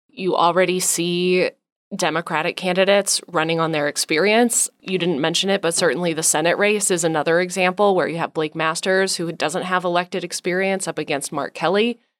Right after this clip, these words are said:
who is obviously still in the politics world, fairly new to it, but has a couple of years under his belt. I think you'll see Katie Hobbs. This is just the race I know best, so I always come back to it, but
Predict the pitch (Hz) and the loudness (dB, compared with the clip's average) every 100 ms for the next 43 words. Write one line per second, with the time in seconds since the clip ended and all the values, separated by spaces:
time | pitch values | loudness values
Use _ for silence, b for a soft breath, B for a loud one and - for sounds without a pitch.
0 | _ _ 185 170 180 180 180 170 - 170 | _ _ 2 4 2 2 -2 -2 2 4
1 | 170 160 160 _ - 202 175 170 _ - | 6 4 0 _ -2 0 0 -2 _ -2
2 | 202 208 220 226 220 226 226 - 190 208 | 0 2 0 0 4 4 2 2 2 4
3 | 208 220 220 - 247 269 - 202 - - | 4 4 2 2 4 4 4 0 -2 0
4 | 180 180 180 185 185 190 175 165 165 202 | 2 2 -2 -4 0 0 0 0 0 0
5 | 160 165 165 156 156 165 - - _ _ | -2 -2 -4 0 2 4 2 -6 _ _
6 | _ _ 190 190 190 180 - 180 - 175 | _ _ -2 0 2 0 0 -2 0 0
7 | 180 180 170 165 196 214 - - 190 190 | 0 2 4 4 2 0 -4 0 0 2
8 | 185 185 180 180 165 160 - 165 165 - | 0 0 2 2 2 2 0 0 -4 -10
9 | - 196 170 180 143 - - 170 170 170 | -4 2 2 2 -2 -4 0 4 4 2
10 | 190 - 190 165 180 - 175 175 - 185 | 0 0 0 0 -2 -2 0 2 2 0
11 | 165 | -2